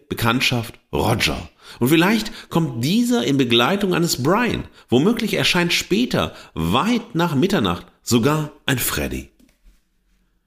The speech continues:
Zehn Tage vor seinem Tod am vierundzwanzigsten November neunzehnhunderteinundneunzig ließ Freddie Mercury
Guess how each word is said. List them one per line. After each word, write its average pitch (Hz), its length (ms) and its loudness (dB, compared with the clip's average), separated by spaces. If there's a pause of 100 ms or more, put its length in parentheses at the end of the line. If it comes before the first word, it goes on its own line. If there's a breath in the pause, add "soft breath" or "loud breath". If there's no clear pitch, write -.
(260)
Zehn 214 480 2
Tage 104 500 0
vor 95 220 0
seinem 101 320 0
Tod 180 320 0
am 95 120 -2
vierundzwanzigsten 123 680 -2
November 113 480 0 (300 loud breath)
neunzehnhunderteinundneunzig 113 1700 0 (220 soft breath)
ließ 95 360 -2
Freddie 143 500 0
Mercury 85 760 0